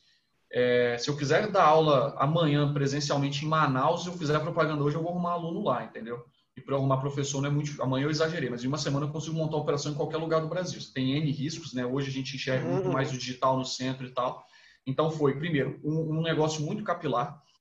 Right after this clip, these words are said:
Speaker 1: A gente tem dez milhões de alunos no ensino básico privado brasileiro. Dez milhões de alunos. Se eu atender trinta mil desses dez milhões, a minha empresa já tem um valor exorbitante. A gente tá falando de zero vírgula três por cento.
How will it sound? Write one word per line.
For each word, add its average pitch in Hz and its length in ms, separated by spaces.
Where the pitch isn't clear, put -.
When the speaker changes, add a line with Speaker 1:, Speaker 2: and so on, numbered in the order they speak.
Speaker 1:
A 131 80
gente 143 200
tem 156 180
dez 175 260
milhões 175 340
de 180 60
alunos 156 320
no 156 80
ensino 156 260
básico 143 440
privado 160 500
brasileiro. 160 600
Dez 170 240
milhões 160 260
de 165 60
alunos. 120 520
Se - 180
eu 175 120
atender 156 720
trinta 180 420
mil 147 500
desses 135 360
dez 139 280
milhões, 135 420
a 127 60
minha 135 140
empresa 147 320
já 147 120
tem 147 140
um 156 80
valor 143 320
exorbitante. 147 960
A - 20
gente - 80
tá 135 80
falando 143 160
de 131 60
zero 143 160
vírgula 156 320
três 143 240
por 147 160
cento. 117 340